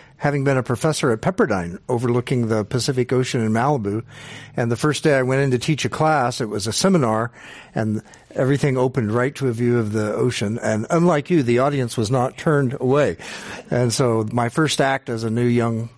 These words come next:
twenty-eight or nine-year-old professor was to close the curtains. <laughs> So, which greatly disappointed the students, but I think it was a, a smart move.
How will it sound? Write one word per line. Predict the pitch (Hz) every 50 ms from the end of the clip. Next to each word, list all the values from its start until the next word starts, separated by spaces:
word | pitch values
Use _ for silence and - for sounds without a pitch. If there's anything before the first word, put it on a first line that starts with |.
| _ -
twenty-eight | - - 139 131 123 120 113 113 107 - - 113 123 123
or | 117 110
nine-year-old | 113 117 117 117 117 117 117 113 107 -
professor | - 110 - 123 117 - 123 107
was | 107 110 104 -
to | - 123
close | - - - 156 147 143 113 101
the | 151 -
curtains. | - 120 113 - - 80 - - -
<laughs> | 277 226 - - 254 - - 254 - - 254 - 226 226 - 208 220 - 240 202
So, | - - 165 147 139 - - - - - - - -
which | - 123 123 - - - -
greatly | - 117 110 - 151 147 135 120 117
disappointed | 110 113 110 - 131 98 117 113 107 104
the | 98 101
students, | 95 - 117 98 87 98 98 -
but | - 110 98 98
I | 101 101
think | 101 104 110 107
it | 110
was | 107 214 - 101 -
a, | 123 104 98 101 - - -
a | - 117
smart | - - 131 120 113 -
move. | 110 117 117 95 87 -